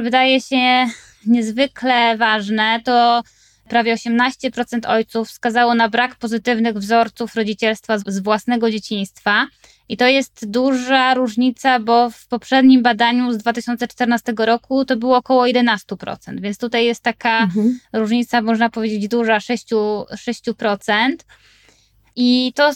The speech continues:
Speaker 1: też wskazuje na taką większą świadomość ojców co do tego, jakimi ojcami oni chcą być, jakie mają własne doświadczenia z ro-,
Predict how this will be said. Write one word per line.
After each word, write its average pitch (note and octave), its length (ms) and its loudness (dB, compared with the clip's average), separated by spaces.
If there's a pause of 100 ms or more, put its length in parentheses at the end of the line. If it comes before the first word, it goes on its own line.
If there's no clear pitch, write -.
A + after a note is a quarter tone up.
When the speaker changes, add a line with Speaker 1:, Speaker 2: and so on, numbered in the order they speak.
Speaker 1:
też D#4 200 0
wskazuje D4+ 480 2
na D4 100 0
taką D4 220 -4
większą D#4 320 -2
świadomość B3+ 1040 0
ojców G3+ 460 -4
co - 100 -20
do F#3+ 120 -12
tego, G3+ 600 0 (180)
jakimi A3 640 -2
ojcami A3 520 -2
oni G#3+ 200 -2
chcą G#3 260 -2
być, B3+ 640 0
jakie A3 500 -4
mają A3+ 320 2
własne A3 340 0
doświadczenia A#3+ 680 -2
z A#3 80 -6
ro-, B3 60 -2